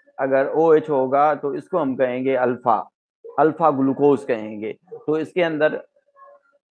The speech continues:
दस मिनट रह गए हैं, बाकी जहां पहुंचे। amylopectin के अंदर अल्फा वन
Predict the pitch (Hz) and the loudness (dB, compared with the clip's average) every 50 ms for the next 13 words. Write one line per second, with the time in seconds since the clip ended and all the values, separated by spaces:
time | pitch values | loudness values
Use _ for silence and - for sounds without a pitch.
0 | _ _ _ _ - 104 - 120 120 - 135 120 110 107 107 107 104 104 107 113 | _ _ _ _ -12 -8 -8 -8 -8 -10 -10 -10 -8 -6 -4 -4 -4 -4 -6 -8
1 | 113 113 117 117 113 131 123 117 113 120 120 117 98 110 107 101 - - - - | -8 -6 -6 -8 -8 -8 -8 -6 -6 -6 -6 -6 -8 -10 -12 -12 -12 -12 -14 -14
2 | _ _ _ _ _ _ _ _ _ _ _ _ _ 403 403 _ _ _ _ _ | _ _ _ _ _ _ _ _ _ _ _ _ _ _ -20 _ _ _ _ _
3 | _ _ _ _ _ _ _ - 131 139 147 156 175 202 202 208 196 202 208 208 | _ _ _ _ _ _ _ -8 -4 0 2 2 2 4 4 2 2 2 0 -4
4 | 208 - 185 175 170 160 147 - 170 160 147 139 - 127 127 131 135 131 135 135 | -2 -4 -6 -6 -6 -6 -8 -6 -6 -6 -6 -6 -6 -6 -4 -4 -2 0 2 2
5 | 139 147 160 165 - - _ _ _ _ _ _ _ _ _ _ _ _ _ _ | 2 2 0 0 -4 -12 _ _ _ _ _ _ _ _ _ _ _ _ _ _
6 | _ _ - 120 135 143 139 - 151 147 139 143 151 156 147 120 110 135 143 156 | _ _ -4 -4 -2 -2 -4 -4 0 2 4 6 6 4 2 0 0 -2 -2 -2
7 | 156 160 160 160 156 151 | -2 -8 -10 -12 -12 -14